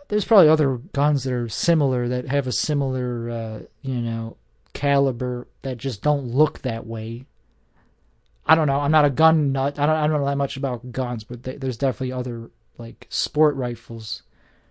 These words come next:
that have the same, like, capacity and caliber and semi-auto that just don't look scary. So if we ban assault rifles,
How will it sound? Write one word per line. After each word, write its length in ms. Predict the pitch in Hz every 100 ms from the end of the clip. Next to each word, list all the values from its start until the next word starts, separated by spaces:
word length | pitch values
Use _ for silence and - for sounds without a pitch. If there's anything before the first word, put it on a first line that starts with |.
| _ _
that 300 | 127 120 120 -
have 240 | 135 120
the 80 | 120
same, 440 | 107 - 135 131 127
like, 220 | 117 -
capacity 800 | 127 - 131 127 117 127 120 120
and 240 | 113 117 -
caliber 760 | 131 123 123 123 117 120 117
and 260 | 117 110 - _ -
semi-auto 920 | - 135 131 127 131 143 120 117 120 _ -
that 120 | 123
just 260 | 131 107 110
don't 280 | 139 131
look 180 | 127 117
scary. 760 | - - - 175 208 139 139 170 _ - -
So 120 | - 170
if 100 | 180
we 120 | 175
ban 800 | 123 160 180 185 156 143 139 127 - _ _ -
assault 640 | 135 107 - 175 226 220
rifles, 840 | 135 135 127 - 135 135 135 -